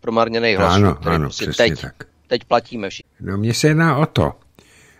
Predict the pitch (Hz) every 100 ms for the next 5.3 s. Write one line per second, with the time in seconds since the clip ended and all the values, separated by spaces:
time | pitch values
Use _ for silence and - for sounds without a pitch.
0 | - 80 82 90 131 147 - 151 113 123
1 | 120 135 143 117 90 90 110 113 120 131
2 | - _ _ - - _ _ 80 80 76
3 | 78 90 107 123 117 127 - 107 113 110
4 | 123 110 107 110 110 117 127 - 90 73
5 | 67 69